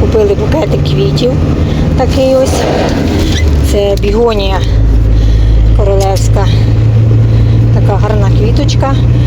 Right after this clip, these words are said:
Ну, по трасі їхали. Ну, що, що, що змогли, то й купили. Гарна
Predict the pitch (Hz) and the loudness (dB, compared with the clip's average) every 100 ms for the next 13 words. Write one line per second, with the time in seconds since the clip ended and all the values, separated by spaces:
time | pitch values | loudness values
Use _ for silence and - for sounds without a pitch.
0 | - - - 302 - 262 247 269 269 262 | 0 0 0 0 0 0 0 0 0 0
1 | 240 - - - - - - - - - | 0 0 0 0 2 2 2 2 2 2
2 | - 269 269 269 247 240 - 277 262 - | 2 2 2 0 0 0 0 0 0 0
3 | 302 294 - 302 269 269 277 330 - - | 0 -2 -2 0 0 0 0 0 0 0
4 | - 233 196 190 202 - - - - - | 0 0 0 0 -2 -2 -2 -2 0 0
5 | - - - - - - - - - - | -2 -2 -2 0 0 -2 -2 -2 0 -2
6 | - - - - - - - - 147 - | -2 -2 -2 0 -2 -2 -2 0 0 0
7 | - - - - - 226 202 - | 0 0 0 0 0 -2 -2 -2